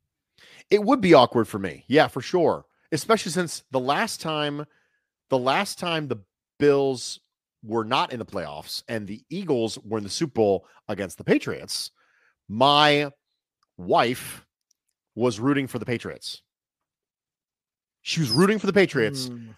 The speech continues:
Speaker 1: because she just didn't want my brother to get one. <laughs>
Speaker 2: That's awesome. That's awesome.
Speaker 1: She's
Speaker 2: I, I've
Speaker 1: so
Speaker 2: always known,
Speaker 1: great.
Speaker 2: I've known Miss Nolan to be petty, but I didn't know she was that petty.
Speaker 1: Just the upper echelon level of petty.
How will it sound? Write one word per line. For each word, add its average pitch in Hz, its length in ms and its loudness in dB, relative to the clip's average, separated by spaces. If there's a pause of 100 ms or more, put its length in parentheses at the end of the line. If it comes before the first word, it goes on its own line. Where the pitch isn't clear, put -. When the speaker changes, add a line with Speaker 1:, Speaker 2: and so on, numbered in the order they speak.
(180)
Speaker 1:
because 143 400 2
she - 240 -6
just 131 400 -2
didn't 135 260 -2
want 120 160 -2
my 117 120 0
brother 107 240 0
to 98 120 -4
get 95 200 -4
one. 87 160 -8 (520)
<laughs> - 500 -20
Speaker 2:
That's - 200 -2
awesome. - 320 -6 (720)
That's 139 220 0
awesome. 113 340 -8 (540)
Speaker 1:
She's - 160 -2
Speaker 2:
I, 226 60 6
I've 226 200 10
Speaker 1:
so - 100 10
Speaker 2:
always 226 180 8
known, 208 80 10
Speaker 1:
great. 208 280 8 (300)
Speaker 2:
I've 196 240 6
known 196 260 2
Miss 170 220 0
Nolan 156 360 0
to 151 80 -4
be 131 180 0
petty, 123 360 0
but 113 240 -8
I 147 120 6
didn't 151 160 0
know 131 100 0
she 131 160 -4
was 117 140 -4
that 110 220 -4
petty. 107 240 -8
Speaker 1:
Just - 440 2
the 269 340 4
upper 254 400 6
echelon 208 600 6
level 165 320 4
of 151 140 -2
petty. 139 400 4